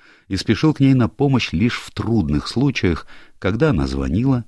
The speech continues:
и советовалась с ним. Он даже не пытался разузнать, действительно ли она снова сблизилась с Марком. Сесиль в каком-то смысле была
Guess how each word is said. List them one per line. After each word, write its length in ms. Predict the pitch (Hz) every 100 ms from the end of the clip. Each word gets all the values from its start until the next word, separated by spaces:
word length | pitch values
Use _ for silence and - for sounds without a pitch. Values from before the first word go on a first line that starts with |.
| -
и 100 | 104
советовалась 680 | - 85 73 67 71 65 65
с 80 | -
ним. 260 | 67 60 - _ _ _ _ _ _
Он 160 | 90 90
даже 220 | 92 95
не 80 | 92
пытался 500 | 98 92 107 - 101
разузнать, 680 | 104 101 87 98 78 71 - - -
действительно 1000 | 80 85 98 - - 117 123 117 120 117
ли 140 | 117 104
она 260 | 80 80
снова 560 | 78 - 73 82 101 110
сблизилась 600 | 92 69 69 67 73 76
с 120 | -
Марком. 500 | 67 64 - 62 58 _ _ _ _ _ _ _
Сесиль 400 | - 117 - 143
в 60 |
каком-то 400 | - 139 113 101
смысле 560 | 85 123 143 - 127 113 - - _ -
была 440 | 90 87 101 127